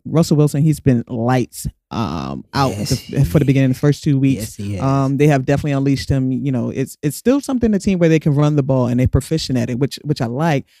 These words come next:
Speaker 1: But I think they're smart enough to understand, hey, let's, let's unveil the talent that we hear here, we have here with Russell. Um, he can
Speaker 2: Right.
Speaker 1: use his legs. He has a great arm. He has a great chemistry with his wide receivers.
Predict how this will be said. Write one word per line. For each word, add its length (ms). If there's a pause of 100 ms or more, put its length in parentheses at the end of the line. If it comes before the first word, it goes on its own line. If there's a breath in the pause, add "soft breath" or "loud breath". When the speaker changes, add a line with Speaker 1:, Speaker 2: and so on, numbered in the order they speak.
Speaker 1:
But 80
I 40
think 140
they're 80
smart 260
enough 160
to 80
understand, 360
hey, 80
let's, 240
let's 180
unveil 580
the 120
talent 320
that 80
we 100
hear 160
here, 240
we 120
have 220
here 140
with 160
Russell. 400 (300 soft breath)
Um, 100
he 80
can 120
Speaker 2:
Right. 60
Speaker 1:
use 120
his 120
legs. 380
He 80
has 140
a 40
great 380
arm. 300
He 60
has 120
a 60
great 260
chemistry 380
with 180
his 120
wide 200
receivers. 540